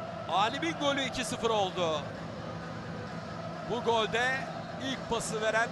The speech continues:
Samsunsporlu oyuncunun da payı büyük. Arka direkte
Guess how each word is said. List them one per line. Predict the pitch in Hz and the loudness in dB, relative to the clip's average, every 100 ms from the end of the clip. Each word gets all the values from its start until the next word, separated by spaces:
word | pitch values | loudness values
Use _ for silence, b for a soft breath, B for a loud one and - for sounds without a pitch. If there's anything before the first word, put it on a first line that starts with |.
| - | -4
Samsunsporlu | - 208 208 - 208 - - 214 214 | -4 -4 -4 -6 -6 -6 -2 0 0
oyuncunun | 202 208 202 220 240 | -2 -2 -4 -2 -2
da | 226 | -2
payı | 214 208 208 202 | 0 0 0 0
büyük. | 214 254 - - - - - - - - - - - - - - - - - - - - - - - 175 | 0 -2 -4 -6 -6 -8 -6 -6 -6 -6 -8 -6 -6 -6 -8 -8 -8 -8 -8 -8 -8 -8 -8 -8 -4 -2
Arka | 202 247 247 240 | -2 0 -2 0
direkte | 226 190 220 220 190 | 0 0 0 2 0